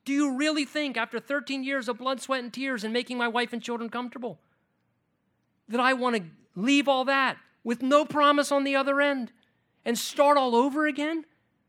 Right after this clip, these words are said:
I've already done the rodeo. No, no, that's just all obedience.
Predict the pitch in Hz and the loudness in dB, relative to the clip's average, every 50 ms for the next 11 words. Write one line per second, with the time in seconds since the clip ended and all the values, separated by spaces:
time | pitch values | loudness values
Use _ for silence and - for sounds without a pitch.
0 | _ _ - 277 277 285 285 269 247 269 269 262 262 247 269 285 302 294 285 269 | _ _ -4 0 2 2 2 0 0 -2 -2 -4 -4 -2 -2 -2 -2 -2 -2 -2
1 | 233 208 226 262 285 294 294 302 294 294 294 240 247 240 - 294 285 277 262 277 | -2 -2 -2 -2 -2 -2 -2 -2 -2 -2 -2 -4 -4 -4 -6 -4 -4 -2 -2 0
2 | 294 330 339 330 339 330 330 320 311 302 285 214 151 - - - - | 0 0 0 2 2 2 2 4 2 0 -2 -4 -6 -10 -14 -14 -16